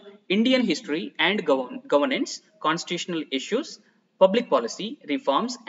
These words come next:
and e-governance initiatives with specific reference to ఆంధ్రప్రదేశ్. So major emphasis on ఆంధ్రప్రదేశ్. ఓకే, so మీరు ఏది చదివినా కానీ ఆంధ్రప్రదేశ్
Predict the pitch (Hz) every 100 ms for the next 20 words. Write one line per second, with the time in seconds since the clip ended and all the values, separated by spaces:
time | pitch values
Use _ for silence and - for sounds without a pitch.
0 | 156 226 - 135 131 123 139 - 131 127
1 | 123 113 240 - - _ _ - 208 -
2 | - 214 220 220 247 165 143 139 135 -
3 | 247 - 123 110 113 113 113 - - 127
4 | 123 175 214 220 131 123 123 - 359 -
5 | 131 196 403 - _ _ 127 120 113 117
6 | 110 107 - _ _ _ _ _ _ -
7 | 226 - - - _ - 190 - - 180
8 | 180 165 226 226 214 226 208 147 185 277
9 | - 147 208 226 214 202 196 196